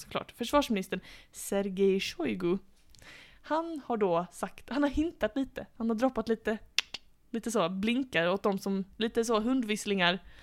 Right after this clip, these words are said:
om att, ehm, Ryssland börjar kika på om man skulle kunna kanske scratcha lite D N A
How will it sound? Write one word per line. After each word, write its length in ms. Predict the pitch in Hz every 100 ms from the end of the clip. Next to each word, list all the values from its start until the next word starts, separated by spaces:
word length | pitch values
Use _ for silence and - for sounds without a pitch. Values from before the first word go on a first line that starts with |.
| - - - -
om 300 | - 226 214 220
att, 420 | - 208 - _
ehm, 340 | 226 214 214 214 - - - -
Ryssland 440 | - - - - - _ _ _ _ _ _
börjar 240 | 233 226
kika 280 | 226 254 233
på 120 | -
om 60 | 214
man 100 | 220
skulle 200 | - 220
kunna 440 | 233 214 214 208 - _ - - - -
kanske 300 | - 226 - 214 - - -
scratcha 420 | - - 254 226
lite 180 | 220 214
D 120 | 214
N 80 |
A 120 | 202